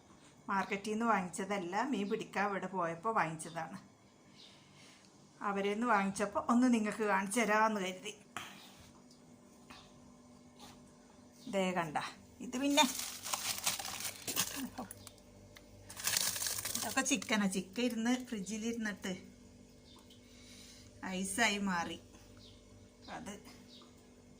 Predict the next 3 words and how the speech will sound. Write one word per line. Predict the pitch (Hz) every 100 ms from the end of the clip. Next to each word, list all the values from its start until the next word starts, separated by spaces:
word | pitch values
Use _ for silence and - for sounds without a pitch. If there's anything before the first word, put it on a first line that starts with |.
| - - - - - - - - - - - - - 262
ഇന്നതാ | 208 202 196 190 - - - - - - - - - - - - - - - - - - -
കണ്ട, | 208 190 175 185
മീന് | 202 220